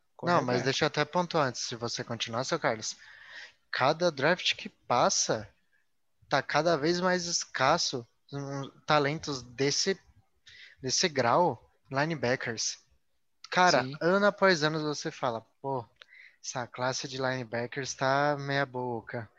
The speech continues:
Speaker 1: Essa classe tá furreca. Ah, só tem um nome que salva. O único nome que salva, chega na liga, acaba não sendo tudo aquilo."
Speaker 2: Os
Speaker 1: Cara,
Speaker 2: talentos só vem
Speaker 1: a
Speaker 2: diminuindo
Speaker 1: gente
Speaker 2: na
Speaker 1: tá,
Speaker 2: posição.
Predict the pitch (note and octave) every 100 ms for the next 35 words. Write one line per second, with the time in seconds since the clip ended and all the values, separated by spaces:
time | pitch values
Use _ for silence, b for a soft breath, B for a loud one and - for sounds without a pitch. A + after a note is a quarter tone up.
0 | b b - B2 B2 B2+ D3+ - E3 C3
1 | C3 B2 - B2 C3 C#3+ C#3 A#2 B B
2 | B - - C3+ - D3+ D#3+ E3 E3 D#3
3 | - D3 C#3+ C#3+ B2+ A#2 A#2+ C#3 - D3+
4 | D3+ C#3+ - C3+ D3 D3+ E3 - B B
5 | - - D#3 D#3 D3+ C3+ D3 E3 E3+ D#3+
6 | - - - D3 D3+ D3 D#3+ D#3 - D#3+
7 | D#3 D#3 C#3+ D#3 D#3+ - D#3+ E3 D3+ A#2
8 | A#2 A2 _ B B B B B _ -
9 | - D#3 E3+ B2+ B2+ C#3+ - D3 C#3+ -
10 | C#3 G#3 C#3 - F#3 F#3 F#3 C3 B2+ -
11 | B2